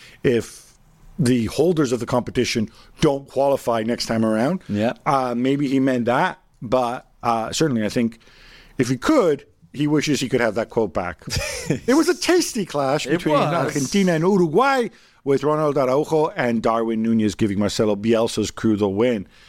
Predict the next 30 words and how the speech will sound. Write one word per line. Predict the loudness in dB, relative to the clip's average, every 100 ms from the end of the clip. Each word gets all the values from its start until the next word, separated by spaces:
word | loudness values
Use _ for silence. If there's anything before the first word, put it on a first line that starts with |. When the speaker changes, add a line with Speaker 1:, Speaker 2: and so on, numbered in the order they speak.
| -20 -20 -6
Speaker 1:
Jules, | 0 2 2 -2 -10 -20 _ _ _ _ -4
okay, | 0 0 -2
it's | -2
a | 0
defeat | 0 -2 0 2 0 0
Speaker 2:
It's | 0
a |
Speaker 1:
against | 2 0 0 0
Speaker 2:
defeat. | 2 2 2 -4 -14 -10 -2
I | 0
know | 2
Speaker 1:
anything | 2 2
Speaker 2:
you're | 0
Speaker 1:
for | 0
the | 2
Speaker 2:
gonna | 4
Speaker 1:
world | 2
Speaker 2:
say | 0 -4
Speaker 1:
champions | -4 -2 -2
Speaker 2:
you | 0
Speaker 1:
to |
be | -2
concerned | -2 -2 0
Speaker 2:
I | 0 0
know | 0
Speaker 1:
with? | 0
Speaker 2:
you | -2
don't | -2 -2
think | -2 -2
so. | -2 0 0 0